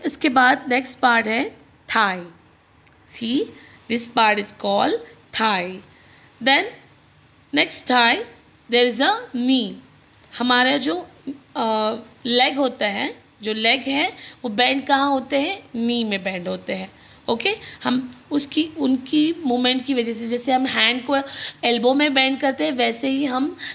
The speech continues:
लेग्स को नी में बेंड करते हैं। हमें बैठना हो, चाहे फट से उठना हो, कहाँ बैठे हुए हैं तो,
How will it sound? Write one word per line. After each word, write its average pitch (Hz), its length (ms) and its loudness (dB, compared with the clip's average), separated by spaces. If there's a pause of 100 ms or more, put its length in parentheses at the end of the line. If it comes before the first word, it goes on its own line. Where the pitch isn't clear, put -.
लेग्स 247 320 0
को 359 340 -2 (260)
नी 277 200 4
में 247 160 4
बेंड 196 240 0
करते 190 320 -4
हैं। 262 220 -4 (300)
हमें 240 320 0 (200)
बैठना 226 440 2
हो, 208 440 -4 (100)
चाहे 226 200 -2
फट 220 200 -6
से - 160 -6
उठना 226 420 -2
हो, 214 300 -2
कहाँ 208 260 -2
बैठे 202 300 0
हुए 208 180 0
हैं 202 160 0
तो, 226 240 -6